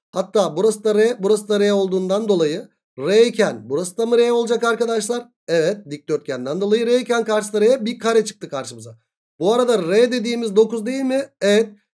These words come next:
X eşittir R, o da kaç çıktı o zaman? Dokuz çıktı. Bak, verilen bilgileri öncelikle kullandım. Sonra ne yaptım? Anahtar kelimeleri kullandım.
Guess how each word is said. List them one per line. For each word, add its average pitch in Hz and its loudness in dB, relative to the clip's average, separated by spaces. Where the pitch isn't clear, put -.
X 233 -2
eşittir 196 -2
R, 247 2
o 220 0
da 220 0
kaç 233 -4
çıktı 190 -10
o 175 -4
zaman? 214 -6
Dokuz 151 -8
çıktı. - -10
Bak, 240 0
verilen 185 0
bilgileri 226 2
öncelikle 180 -2
kullandım. 151 -2
Sonra 202 -2
ne 175 -2
yaptım? 165 -6
Anahtar 165 -6
kelimeleri 147 -8
kullandım. 165 -4